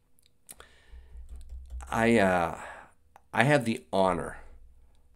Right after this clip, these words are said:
of calling him my friend. He's probably the closest friend I have on YouTube. And, uh,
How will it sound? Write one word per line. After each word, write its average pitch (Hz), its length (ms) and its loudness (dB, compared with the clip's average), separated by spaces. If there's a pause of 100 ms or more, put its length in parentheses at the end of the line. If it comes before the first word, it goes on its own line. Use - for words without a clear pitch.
(400)
of 87 160 -8
calling 98 400 0
him 85 140 0
my 71 160 -4
friend. 62 340 -12 (1800)
He's 113 140 -8
probably 147 420 0
the 95 80 -6
closest - 420 -6
friend 85 340 -4 (380)
I 82 160 -8
have 76 300 -10 (440)
on 76 260 -12
YouTube. - 320 -16 (1400)
And, 87 380 -6
uh, 80 320 -6